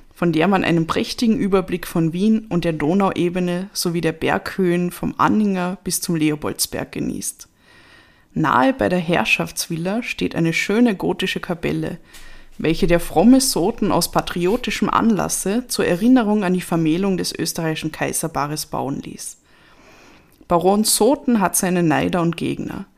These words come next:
Wer das nicht weiß, erfährt es aus allerlei boshaften Bemerkungen und unpassenden Sprüchen,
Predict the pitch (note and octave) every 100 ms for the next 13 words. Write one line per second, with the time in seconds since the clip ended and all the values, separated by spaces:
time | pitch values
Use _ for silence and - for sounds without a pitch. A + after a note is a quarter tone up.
0 | _ _ - E3 - - C4+ C4+ - E3+
1 | F#3+ G3 - F3+ F3 D#3+ E3 G3 E3 E3
2 | - F#3+ A3+ F#3 F#3 D#3 E3+ - E3 -
3 | E3 D#3+ D3 D3+ - E3+ E3 D#3+ D#3+ -
4 | G3+ G#3 F3+ E3+ E3 D#3+ D#3+ - - G3
5 | - G#3+ C4